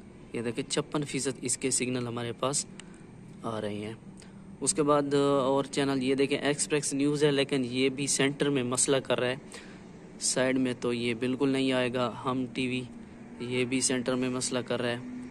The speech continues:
और उसके बाद ये देखें, पीटीवी होम, ये भी हमारे पास ओके है। और ये देखें, ये मदनी टीवी, ये देखें, ये भी ओके चल रहा है बिल्कुल।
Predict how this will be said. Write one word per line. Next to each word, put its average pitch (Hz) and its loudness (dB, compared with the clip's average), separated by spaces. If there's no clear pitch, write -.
और 123 4
उसके 135 2
बाद 139 4
ये 143 4
देखें, 139 2
पीटीवी 139 2
होम, 131 -2
ये 127 2
भी 135 0
हमारे 123 0
पास 120 0
ओके 123 0
है। 127 0
और 117 -2
ये 120 0
देखें, 123 -2
ये 123 0
मदनी 123 -2
टीवी, 127 -2
ये 113 -6
देखें, 113 -4
ये 117 -2
भी 117 -4
ओके 120 -2
चल 131 -2
रहा 123 -4
है 120 -2
बिल्कुल। 123 -2